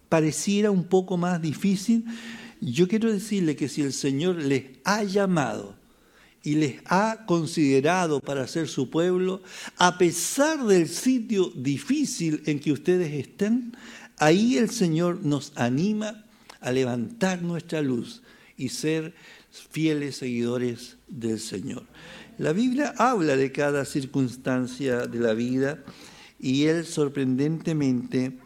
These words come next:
a través del testimonio de Abdías, nos puede ayudar hoy día.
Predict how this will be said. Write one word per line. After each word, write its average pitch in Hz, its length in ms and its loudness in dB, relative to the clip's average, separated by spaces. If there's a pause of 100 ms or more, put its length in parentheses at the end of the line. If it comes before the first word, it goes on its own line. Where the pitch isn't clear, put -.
(240)
a 131 100 -4
través 139 380 0
del 143 180 0
testimonio 135 640 0
de 135 140 -2
Abdías, 185 800 -2
nos 127 240 -4
puede 135 260 0
ayudar 127 400 2
hoy 123 140 0
día. 160 420 -2